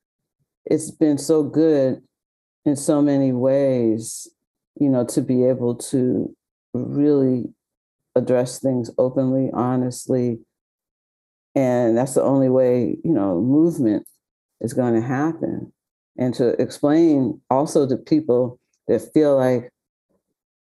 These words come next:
"Oh, let me do this because, oh, I see there's a problem. And this is how I fix problems. I'm just gonna, you know, go do this then." That's not <laughs> really the answer. It's not enough,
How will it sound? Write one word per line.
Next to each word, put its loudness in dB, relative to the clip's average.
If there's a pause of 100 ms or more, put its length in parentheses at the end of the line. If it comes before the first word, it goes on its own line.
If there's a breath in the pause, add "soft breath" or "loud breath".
"Oh, 2
let 2
me 4
do 2
this 2
because, 0
oh, 4
I 2
see 2
there's 4
a -8
problem. 2
And 4
this 0
is -8
how 2
I 2
fix -2
problems. -2 (140)
I'm 2
just -2
gonna, 2
you 4
know, 2
go 4
do 2
this 2
then." 0 (360 soft breath)
That's 0
not 0 (120)
<laughs> -10
really 2 (140)
the 4 (140)
answer. 2
It's 0
not 2
enough, 0